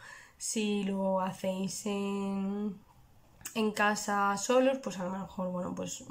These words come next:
con un minuto o dos es suficiente, ¿vale? Entonces el ejercicio de la pistola sería, ponemos en la mano así y, eh, ponemos como si fuera una pistola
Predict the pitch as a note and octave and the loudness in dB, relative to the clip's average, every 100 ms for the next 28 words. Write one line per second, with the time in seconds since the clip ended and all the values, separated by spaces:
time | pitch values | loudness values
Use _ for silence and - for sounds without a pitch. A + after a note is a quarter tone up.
0 | G3 G3 F#3+ F#3+ F#3+ F#3 F#3 F#3+ G3+ G3+ | -6 -4 -2 0 0 0 -2 -2 -2 -4
1 | - - - - A3+ - F#3+ - - - | -6 -14 -16 -8 -6 -4 -4 -6 -8 -12
2 | - - E3+ - - - C4 - - - | -14 -16 -16 -20 -8 -4 -4 -4 -14 -16
3 | - - - - A3 A3 G#3 G3+ G3+ F#3+ | -16 -18 -20 -4 2 2 2 0 -2 -2
4 | G3+ F#3+ G3+ G3 A3 G#3+ G#3 G#3 G#3 G3+ | -2 -4 -4 0 2 2 2 2 0 0
5 | A3+ - D4+ F4+ - F#3 F#3+ - G3 F#3+ | -2 2 2 2 0 -4 -4 -4 -2 -2
6 | F#3+ F#3+ G3 G3 F#3+ - G3 F#3+ F#3+ G3+ | -2 -2 -4 -4 -4 -4 -2 0 0 -2
7 | - E4+ C#5 - - _ _ _ - - | 0 2 2 -2 -20 _ _ _ -20 -20
8 | - _ _ _ - - _ - B3+ C4+ | -20 _ _ _ -20 -20 _ -2 4 4
9 | D4 D4+ - A3+ A3+ A3+ A3+ A3+ - - | 4 -2 -2 2 4 4 4 2 -2 -4
10 | A3 G#3+ G3+ G#3+ A3+ - - A3 G#3 G3+ | 0 0 0 0 -2 -6 -2 -2 0 -4
11 | F3+ G3 F#3+ E3+ - - - | -4 -2 -2 -2 -6 -12 -14